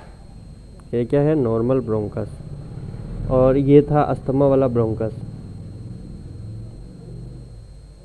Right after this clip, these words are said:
ये बिल्कुल सिकुड़ा हुआ है।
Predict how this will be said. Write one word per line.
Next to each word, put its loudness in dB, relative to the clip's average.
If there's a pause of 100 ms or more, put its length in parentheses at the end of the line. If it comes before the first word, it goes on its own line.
(2000)
ये 6
बिल्कुल 4
सिकुड़ा 2
हुआ 2
है। -8